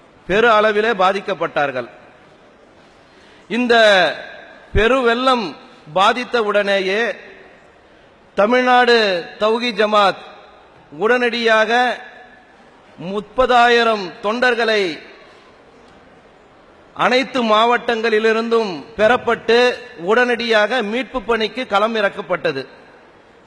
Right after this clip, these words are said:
எந்த அளவிற்கு என்று சொன்னால், தமிழ்நாடு தௌஹீத் ஜமாத் இந்த வெள்ளம் ஏற்பட்ட பகுதிகளில் இராணுவமே களம் இறங்காத ஒரு நிலையில் உடனடியாக அங்க மீட்பு பணியில்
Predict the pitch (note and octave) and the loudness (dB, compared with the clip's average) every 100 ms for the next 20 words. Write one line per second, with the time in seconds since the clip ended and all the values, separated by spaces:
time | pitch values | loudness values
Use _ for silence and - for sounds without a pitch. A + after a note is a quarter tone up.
0 | _ _ - G3+ B3 B3 A#3 C4 C4 B3+ | _ _ -4 -2 2 4 4 4 0 0
1 | A#3+ A#3 A3+ G#3+ G3 G3 A3 A3+ - - | -2 0 -2 -2 0 2 2 0 -8 -20
2 | - _ _ _ G#3 C4 C#4+ C#4 C4 B3+ | -20 _ _ _ -2 0 2 2 4 4
3 | A#3 G3+ - A3+ B3+ C4+ A#3+ B3+ B3 G3+ | 4 0 0 0 0 -2 0 4 4 4
4 | - - - - - _ _ - B3+ C#4 | -2 -20 -20 -20 -20 _ _ -10 -4 2
5 | C4 A3+ A3+ C#4 D4 C4+ B3 C4 B3+ B3+ | 2 4 0 2 2 4 2 2 0 -2
6 | - A#3+ A3 G3 - G#3+ B3 C4 B3 A#3 | 0 4 4 4 0 -2 -2 -2 0 0
7 | G3 D3 - - - - _ _ _ _ | -2 -6 -16 -20 -20 -20 _ _ _ _
8 | - F3+ A3 C4+ C#4 C4+ C4+ C#4+ C#4 A#3 | -6 2 4 4 4 2 4 2 4 2
9 | C4 C4 B3+ B3 B3 A#3+ A#3+ G#3 F3 - | 2 2 0 2 2 2 4 4 2 -2
10 | A#3 A3+ G#3+ B3+ C4+ C4 E3 - - - | 0 0 0 0 0 -2 -6 -12 -20 -20
11 | - _ _ _ _ E3 A#3 C#4+ C#4 C4 | -20 _ _ _ _ -2 2 4 2 2
12 | C4 C4+ C#4 C4 A#3 A3+ C4 C4+ G#3 B3 | 2 4 2 0 -2 -4 -6 -8 -2 0
13 | B3 B3 F#3+ | 0 -2 -4